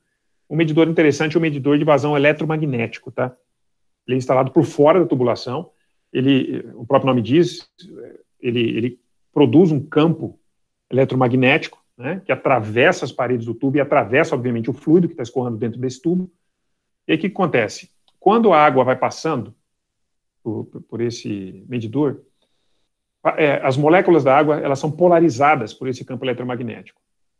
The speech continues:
Elas são polarizadas, entendeu? Todas elas se dirigem, né, se, se dirigem de uma certa forma com relação àquele campo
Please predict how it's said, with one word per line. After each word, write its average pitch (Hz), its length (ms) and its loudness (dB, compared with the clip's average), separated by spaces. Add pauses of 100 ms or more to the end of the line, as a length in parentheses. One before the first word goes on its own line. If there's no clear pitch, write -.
(200)
Elas 113 140 -10
são 131 120 -8
polarizadas, 143 840 0
entendeu? 143 360 -10 (600)
Todas 151 220 4
elas 160 480 0 (560)
se - 160 -14
dirigem, 131 420 2
né, 120 220 -6
se, 135 180 -14
se - 140 -16
dirigem 139 280 -2
de 151 60 -10
uma 147 80 -8
certa 147 240 -4
forma 143 420 -2
com 151 120 -8
relação 143 400 -2
àquele 143 240 -2
campo 151 500 -8